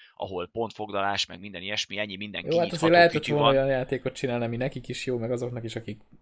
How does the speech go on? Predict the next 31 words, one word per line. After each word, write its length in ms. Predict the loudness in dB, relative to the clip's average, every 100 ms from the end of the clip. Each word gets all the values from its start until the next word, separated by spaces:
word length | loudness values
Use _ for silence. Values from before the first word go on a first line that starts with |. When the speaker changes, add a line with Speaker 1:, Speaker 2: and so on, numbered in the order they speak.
| -20 -8
Speaker 2:
szeretnek 480 | -4 -2 -4 -10
mondjuk 280 | -10 -12 -14 -20 -20 -8 -2
Speaker 1:
Hát 120 | 2
de 60 |
az 100 | 2
Speaker 2:
gondolkozni. 60 | 0 -4
Speaker 1:
akkor 120 | -2
két 340 | -2 0 0
Speaker 2:
<laughs> 60 | 0
Speaker 1:
játék. 380 | 0 -4 -6 -6
Speaker 2:
Nem 140 | -8
tudom. 320 | -10 -10 -10 -14 -8
Speaker 1:
Tehát 220 | -8 -8 -14 -10
az, 200 | -6 -6
az 120 | -4
Speaker 2:
Hát 100 | -2
Speaker 1:
a 20 | 2
Speaker 2:
nem 100 | 2
Speaker 1:
baj. 100 | 4
Speaker 2:
feltétlenül. 680 | 2 2 0 -2 -6 -8 -10 -20 -20 -12
Speaker 1:
De 60 | -6
most 120 | -4
gondolj 200 | -2 0
bele, 120 | 2
hogyha, 460 | 2 -2 0 0 -2
ha 140 | -6 -4
te 220 | -4 -4 _ -2
Battlefield 440 | -2 -2 -6 -6
Szüzen 380 | -4 -4 -4 -2
leülsz 420 | 0 0 -2 -4 -4
Battlefieldezni, 880 | -6 -10 -14 -12 -8 -8 -8 -12